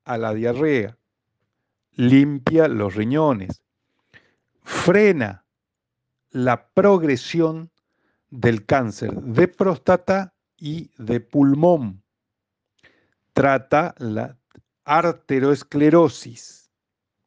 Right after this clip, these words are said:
Previene la aparición de la osteoartritis.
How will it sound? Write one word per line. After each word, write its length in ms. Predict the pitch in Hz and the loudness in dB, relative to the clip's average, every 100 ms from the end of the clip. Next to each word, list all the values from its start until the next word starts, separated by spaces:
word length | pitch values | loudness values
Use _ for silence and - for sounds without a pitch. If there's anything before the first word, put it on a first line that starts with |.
| _ _ _ _ _ _ _ _ _ _ _ _ _ _ | _ _ _ _ _ _ _ _ _ _ _ _ _ _
Previene 460 | - 175 202 220 208 | 0 2 2 2 0
la 100 | 165 | 0
aparición 560 | 139 135 127 - 185 165 | 0 -2 -4 -6 -6 -4
de 100 | 147 | -4
la 260 | 143 - _ | -4 -8 _
osteoartritis. 1700 | 190 202 - _ - 156 147 135 127 _ 175 143 - 117 - - _ | 0 2 -2 _ -4 0 0 0 -6 _ -10 -10 -14 -20 -20 -20 _